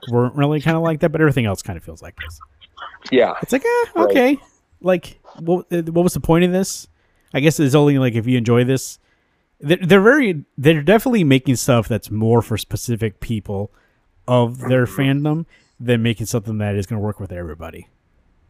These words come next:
Speaker 2: Right. 'Cause, uh, yeah, for me, it's like, hey, you know, Drax and Mantis are cool, but, uh, you know, they're not next to, you know, they're not like the people I'm like, "Oh, man,"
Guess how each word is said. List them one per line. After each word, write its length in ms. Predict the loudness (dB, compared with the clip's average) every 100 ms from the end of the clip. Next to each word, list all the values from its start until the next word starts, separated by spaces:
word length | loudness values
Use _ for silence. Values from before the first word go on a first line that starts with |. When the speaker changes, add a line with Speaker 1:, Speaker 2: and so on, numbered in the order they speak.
| _
Speaker 2:
Right. 420 | -2 2 2 0 -6 -20 -20 _
'Cause, 180 | -2 2
uh, 60 | 2
yeah, 260 | 4 0
for 200 | 0 -2
me, 200 | 0 0
it's 180 | -2 -2
like, 180 | 0 0
hey, 240 | 2 0 2
you 160 | 2
know, 120 | 2
Drax 400 | 2 0 0 -2 -4
and 100 | 0
Mantis 440 | 0 -2 -6 -4
are 140 | -6
cool, 480 | -4 -2 2 2 2 -4 _ _ _ _ -2
but, 380 | 2 2 -2 -8 _ _ _ _ _
uh, 40 | -6
you 240 | -6 -4
know, 140 | -4 -2
they're 140 | -2
not 200 | -2 -4
next 340 | -6 -8 -8 -6
to, 160 | -6 -6
you 280 | -10 -2 0
know, 280 | 0 -2 -8 _ -14 -2
they're 140 | 0
not 220 | 2 0
like 240 | 0 -2 -4
the 80 | -10
people 440 | -8 -6 -4 -4
I'm 140 | -4
like, 260 | -8 -12 -14 _ -20 -2
"Oh, 560 | 0 0 -4 -14 -20 -20 -8
man," 460 | -2 -2 -2 -8